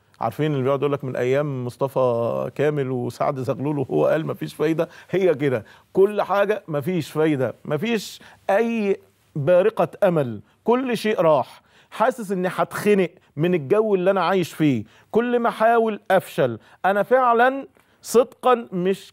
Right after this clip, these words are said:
كلام مش نافع، أنا ميؤوس مني، أنا فعلًا وحش، أنا الطريق قدامي مقفول، أنا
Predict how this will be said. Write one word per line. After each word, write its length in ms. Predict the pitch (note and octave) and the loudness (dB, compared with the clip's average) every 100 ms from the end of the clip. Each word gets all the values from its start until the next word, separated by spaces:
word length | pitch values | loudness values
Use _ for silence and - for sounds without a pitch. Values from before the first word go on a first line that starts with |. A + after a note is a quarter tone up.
| - | 0
كلام 480 | F3+ G3+ A#3 B3+ - | 2 4 2 0 -2
مش 260 | F#3 D#3+ E3+ | -2 0 0
نافع، 440 | E3 C#3+ A2 F#2 - _ - - - | 0 0 -4 -6 -14 _ -20 -16 0
أنا 460 | F#3+ A#3 A#3 A3+ F#3+ _ - | 0 2 0 -2 -4 _ -8
ميؤوس 460 | D#3 F3 G#3 A#3+ F3 | -4 -2 -4 -4 -2
مني، 420 | F3 D3 A#2 G#2 - - - | 0 0 -2 -6 -14 -18 -2
أنا 500 | G3 A#3+ A#3+ A#3 A3 - - | 0 2 2 2 0 -4 -2
فعلًا 400 | A#3+ B3+ A3+ F#3+ | 0 2 2 2
وحش، 460 | F3+ C#3+ A#2+ - _ _ - | 2 -2 -10 -14 _ _ -2
أنا 180 | A3 A#3 | 0 0
الطريق 460 | A#3 A3+ A3 B3 | 0 0 0 -2
قدامي 400 | G3 D#3+ A3 A3+ | -2 0 0 0
مقفول، 640 | G3+ - - F#3+ E3 B2+ - _ _ - | -2 -2 2 4 4 0 -10 _ _ 0
أنا 480 | A#3+ B3 A#3+ A#3 | 0 2 0 -2